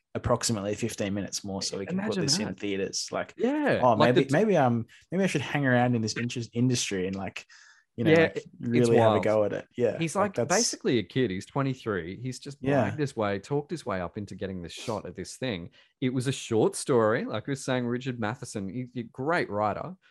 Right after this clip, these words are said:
Speaker 1: Yes.
Speaker 2: And, um,
Speaker 1: That's like a, I, I Am Legend and stuff, or Omega Man is the book, but I Am Legend is the
Speaker 2: Yeah,
Speaker 1: film,
Speaker 2: he's,
Speaker 1: right?
Speaker 2: there's some good, like, sci-fi writing in there and other things
Speaker 1: Yeah.
Speaker 2: that, uh, I don't, I can't quite bring it off the top of my head, but I know he's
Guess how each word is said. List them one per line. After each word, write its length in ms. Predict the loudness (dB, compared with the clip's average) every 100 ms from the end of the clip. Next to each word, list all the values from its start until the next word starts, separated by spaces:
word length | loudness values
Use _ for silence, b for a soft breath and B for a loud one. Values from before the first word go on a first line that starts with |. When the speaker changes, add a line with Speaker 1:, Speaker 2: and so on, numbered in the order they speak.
| b b
Speaker 1:
Yes. 220 | -2 0
Speaker 2:
And, 180 | 0 0
um, 300 | 2 2 2
Speaker 1:
That's 220 | 2 4
like 160 | 2 2
a, 120 | -2 _
I, 320 | -2 0 0 0
I 120 | -2
Am 100 | 0
Legend 340 | 0 0 -2 -2
and 240 | -4 -6
stuff, 240 | -8 -10 -2
or 180 | 2 4
Omega 380 | 4 2 0
Man 180 | -2 -4
is 120 | -8 -8
the 80 |
book, 320 | -8 -4 -4 -2
but 140 | -4 -4
I 100 | -4
Am 160 | -4 -4
Legend 320 | -6 -6 -8
is 120 | -2
the 100 | 4
Speaker 2:
Yeah, 140 | 6
Speaker 1:
film, 120 | 6 4
Speaker 2:
he's, 140 | 0
Speaker 1:
right? 160 | -2 0
Speaker 2:
there's 160 | 0
some 160 | 0 -2
good, 400 | 2 2 2 -4
like, 200 | -6 -6
sci-fi 480 | -4 -4 -2 0 0
writing 320 | 0 0 -2
in 80 | -2
there 180 | -2 -2
and 80 | -6
other 180 | -6 -6
things 360 | -6 -6 -6 -6
Speaker 1:
Yeah. 60 | -4
Speaker 2:
that, 240 | -4 -6 _ -12
uh, 240 | -10 -6
I 80 | -6
don't, 300 | -2 -2 -2 _ _ -20
I 60 | -16
can't 260 | -10 -10 -8
quite 220 | -8 -10 -12
bring 200 | -4 -2
it 40 | -2
off 100 | -8
the 80 | -12
top 120 | -10
of 40 |
my 120 | -8 -8
head, 160 | -8
but 80 | -8
I 60 | -8
know 180 | -6
he's 340 | -8 -10 -14